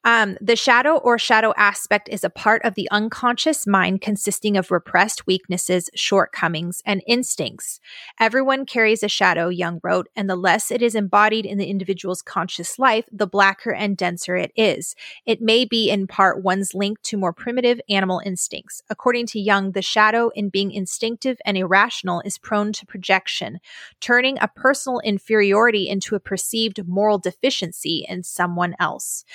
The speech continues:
Cordelia specifically asks for a psychology book. She asks for, uh, Freud and Jung when coming into the library. So this episode is very heavily leaning into that shadow side and self, um, which I think is really important to think about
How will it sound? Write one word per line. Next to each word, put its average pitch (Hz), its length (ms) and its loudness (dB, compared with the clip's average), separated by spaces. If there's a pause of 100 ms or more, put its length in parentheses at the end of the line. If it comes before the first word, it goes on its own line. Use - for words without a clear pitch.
(300)
Cordelia 220 520 4
specifically 214 720 0
asks - 400 -2
for 190 100 2
a 170 60 0
psychology 180 580 0
book. - 420 -4
She 190 200 -2
asks - 200 -2
for, 165 360 2
uh, 175 100 -2
Freud 196 320 2
and 175 160 -2
Jung 175 380 2 (100)
when 196 180 0
coming 180 240 -4
into 160 200 -10
the 175 40 -4
library. 165 360 0
So 180 240 0
this 185 160 -6
episode 196 360 -2
is 170 140 -6 (380)
very 190 460 2
heavily 180 440 0
leaning 170 380 -6
into 180 320 -8
that 160 240 -2
shadow 170 400 -2
side - 480 -2
and 175 180 -10
self, - 400 -4 (520)
um, 202 340 2
which 269 160 4
I 277 60 4
think 277 140 -2
is 262 140 2
really 240 280 2
important 214 480 -2
to 202 120 -4
think 220 240 -6
about 185 340 2